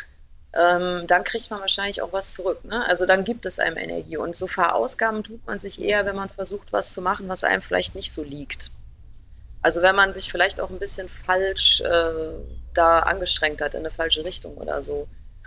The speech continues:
Das ist wirklich interessant. Also im Grunde, wenn man es schafft, darauf noch ein bisschen mehr zu vertrauen, ordnen sich vielleicht manche Dinge wirklich von selbst. Und das heißt vielleicht dann eben auch nicht, dass man dann, weil man sich ja nicht mehr so doll angestrengt hat, auch automatisch ein Versager ist, weil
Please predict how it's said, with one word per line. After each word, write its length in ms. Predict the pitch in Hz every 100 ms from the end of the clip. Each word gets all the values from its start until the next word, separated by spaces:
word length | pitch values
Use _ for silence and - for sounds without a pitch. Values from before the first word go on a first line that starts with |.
| - -
Das 160 | 180 180
ist 120 | 208
wirklich 240 | 233 214
interessant. 540 | 196 - 202 214 196 -
Also 360 | 165 165 170
im 120 | 175
Grunde, 320 | 175 185 226 202
wenn 120 | 196
man 420 | 185 185 180 - - - - - -
es 140 | 170
schafft, 260 | 190 196 196
darauf 240 | 170 180
noch 80 | 185
ein 60 | 175
bisschen 260 | - 180
mehr 160 | 175 180
zu 100 | 180
vertrauen, 440 | 185 - 180 196
ordnen 360 | - 110 208 180
sich 180 | - -
vielleicht 260 | - 185 175
manche 260 | 175 -
Dinge 220 | 190 190 185 -
wirklich 300 | 185 - -
von 140 | 180
selbst. 320 | 175 185 - -
Und 60 |
das 180 | - -
heißt 240 | 165 - -
vielleicht 300 | - 175 175
dann 100 | 170
eben 180 | 175
auch 200 | 170 - 175
nicht, 340 | 233 - -
dass 200 | 160 -
man 200 | 165 156
dann, 300 | 151 165 165
weil 140 | 156 170
man 180 | 170
sich 140 | 160 160
ja 100 | 160
nicht 180 | 180 165
mehr 80 | 151
so 100 | 151
doll 160 | 143 -
angestrengt 600 | 262 285 - 131 131 156
hat, 220 | 180 - - - - -
auch 260 | 156 151 -
automatisch 540 | 143 160 151 151 -
ein 140 | 160
Versager 520 | - 165 220 269 151 -
ist, 220 | 135 -
weil 180 | 151